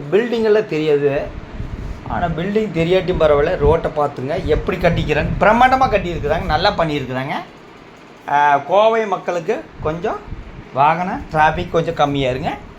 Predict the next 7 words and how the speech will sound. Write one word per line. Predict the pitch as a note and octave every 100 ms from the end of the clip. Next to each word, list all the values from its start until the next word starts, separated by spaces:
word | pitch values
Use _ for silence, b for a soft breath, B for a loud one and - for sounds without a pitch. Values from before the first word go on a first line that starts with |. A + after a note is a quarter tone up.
| - -
நேரா | D3 F3+ G#3 A3+ A#3
போனீங்கன்னா, | G3+ G3 F#3+ D#3+ D#3 F3+ - -
நேரா | C3 D3 E3+ E3+
கோல்டு | D#3 F3 D#3+
வில்ஸுங்கிற | E3 D#3 - D#3+ C#3+ B2+ B2
இடத்துல | D3+ G3+ G4+ -
இறங்கிடலாம். | A#2 C#3 C#3 C3+ D#3+